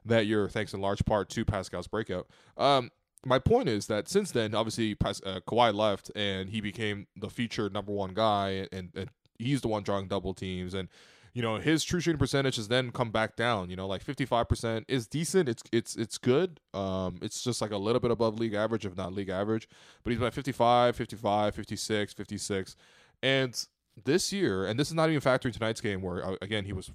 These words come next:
really efficient, thirty-one points on sixteen shooting possessions. Um, but he's at fifty-seven point seven percent right now, true shooting. After a game like this, he could probably get up to fifty-eight. And,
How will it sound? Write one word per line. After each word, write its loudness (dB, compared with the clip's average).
really 0
efficient, -4
thirty-one 0
points -4
on -4
sixteen -8
shooting -6
possessions. -4
Um, -2
but 4
he's 2
at 4
fifty-seven 2
point 2
seven 2
percent 0
right -4
now, -4
true -8
shooting. -6
After 0
a 2
game 2
like -2
this, -4
he -6
could -8
probably 2
get 2
up 0
to -6
fifty-eight. -4
And, 0